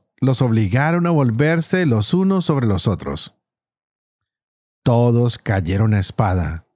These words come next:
No quedó ni uno de ellos.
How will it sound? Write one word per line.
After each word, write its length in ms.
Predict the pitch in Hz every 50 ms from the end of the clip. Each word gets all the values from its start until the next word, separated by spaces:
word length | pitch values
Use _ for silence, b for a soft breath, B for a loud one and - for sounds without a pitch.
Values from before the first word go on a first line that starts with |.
| _ _ _ _ _ _ -
No 520 | 123 135 147 160 170 180 185 175 _ _
quedó 400 | - 147 139 123 113 123 151 180
ni 180 | 196 196 165 123
uno 280 | 113 120 127 131 120 98
de 200 | 80 69 65 -
ellos. 460 | - 67 90 92 - - - -